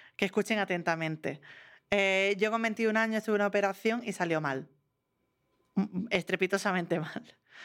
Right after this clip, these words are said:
Y ahí te das cuenta de que no estás valorando las cosas que tienes que valorar, ¿no? Pero, bueno, pues seguí y ese fue como el primer reclamo, ¿no? El primer, el primer momento en mi vida en el que sentí que, eh, la vida era mucho más que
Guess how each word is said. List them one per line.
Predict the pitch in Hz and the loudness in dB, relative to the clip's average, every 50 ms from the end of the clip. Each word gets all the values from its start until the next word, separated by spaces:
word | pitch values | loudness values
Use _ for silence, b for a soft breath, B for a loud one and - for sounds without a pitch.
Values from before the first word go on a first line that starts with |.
| B B B B B B _ | B B B B B B _
Y | - 208 202 196 | 2 2 4 4
ahí | 185 190 202 220 | 4 4 2 2
te | 233 | 2
das | 240 233 226 | 0 0 0
cuenta | 233 - 240 240 240 254 247 240 | 0 0 0 2 2 2 4 4
de | 220 - | 2 2
que | - 196 185 180 175 170 170 170 170 170 | 2 0 2 2 2 2 2 0 0 0
no | 180 180 185 | 2 2 2
estás | 180 175 - 190 180 | 2 2 0 0 0
valorando | 180 180 175 175 175 180 180 180 | 2 2 2 2 0 0 0 0
las | 170 165 165 | -2 -2 -2
cosas | - 180 180 185 | -4 -6 -6 -6
que | 185 175 156 | -6 -6 -4
tienes | 147 143 147 | -4 -4 -4
que | 143 156 | -4 -4
valorar, | 143 143 143 - - - - - | -4 -4 -4 -8 -12 -14 -14 -10
¿no? | - - - - B B B B B B B B B B B _ _ | -8 -6 -6 -8 B B B B B B B B B B B _ _
Pero, | - 208 202 185 190 185 185 185 185 185 180 180 180 175 175 175 175 175 175 180 - - | 0 2 2 2 2 2 2 2 2 2 2 2 2 0 0 -2 -2 -4 -6 -8 -6 -4
bueno, | 208 185 190 208 208 208 214 | 0 2 2 2 2 2 0
pues | 208 196 170 175 180 185 - | 0 0 0 0 -2 -4 -4
seguí | - 185 170 170 208 226 233 233 247 - | -2 0 0 2 2 0 0 0 -2 -2
y | - 208 202 190 180 170 175 180 196 - | 0 2 2 4 4 4 4 2 2 0
ese | 208 190 214 208 | 0 2 2 2
fue | 208 - 214 214 214 220 220 214 214 214 | 2 2 2 2 2 2 0 -2 -2 -2
como | - 196 185 180 | -2 0 2 2
el | 180 175 | 2 0
primer | 165 170 175 180 180 180 | 0 0 0 2 2 2
reclamo, | 180 190 180 180 - 175 156 151 143 139 | 2 2 0 0 0 0 0 0 -2 -4
¿no? | 156 175 185 | -4 -2 -2
El | 190 180 | -2 -2
primer, | - 185 170 170 165 165 165 | 0 -2 0 0 -2 -2 0
el | 175 175 170 | 0 -2 0
primer | - 185 180 185 196 202 | 2 2 4 4 4 4
momento | 202 202 208 208 202 214 | 4 4 2 2 2 2
en | 202 | 2
mi | 202 202 | 4 4
vida | 202 214 208 214 214 | 4 4 4 2 2
en | 214 | 2
el | 208 196 | 0 -2
que | 185 - 175 | -2 -2 -2
sentí | 170 170 170 165 - 185 185 | 0 -2 -4 0 0 0 0
que, | 185 - 185 170 165 165 160 160 160 B B B B B B B B B - | 2 0 0 0 0 0 -2 -4 -6 B B B B B B B B B 0
eh, | 185 185 175 175 | 2 2 2 2
la | 180 180 180 | 2 2 2
vida | 185 190 196 196 | 2 2 2 2
era | 190 190 | 2 2
mucho | 190 185 185 - 190 180 | 0 -2 -2 -2 0 0
más | 180 180 185 180 - | 2 0 0 -2 -4
que | - - 180 175 180 180 196 | -4 -2 0 0 0 -2 -4